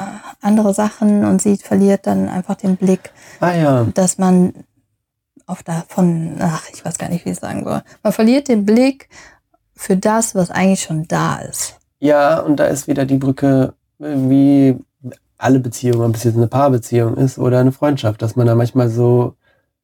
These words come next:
Speaker 2: auch wieder in diesem Gedankenkarussell ist und man guckt auf das Negative und denkt, "Ah, das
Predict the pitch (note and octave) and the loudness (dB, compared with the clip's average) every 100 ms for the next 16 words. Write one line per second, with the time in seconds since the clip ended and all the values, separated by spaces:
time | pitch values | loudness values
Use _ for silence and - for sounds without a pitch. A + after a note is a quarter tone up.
0 | _ _ _ - A#2+ - A#2+ A#2 A#2+ A2+ | _ _ _ -18 -8 -4 0 0 0 0
1 | A2+ A2+ B2+ D3+ C#3 C3+ B2+ - C3 C3+ | 2 2 2 0 0 0 0 0 0 0
2 | C3 B2+ B2 A#2+ B2+ B2 A#2 A2+ C3 C3 | 0 2 2 -2 -4 -2 -2 2 2 2
3 | A#2+ B2+ B2 A#2 A2+ A#2 A2+ C3 B2 A#2 | 0 0 0 0 -4 -4 -4 -2 -2 -2
4 | A#2 - | -4 -8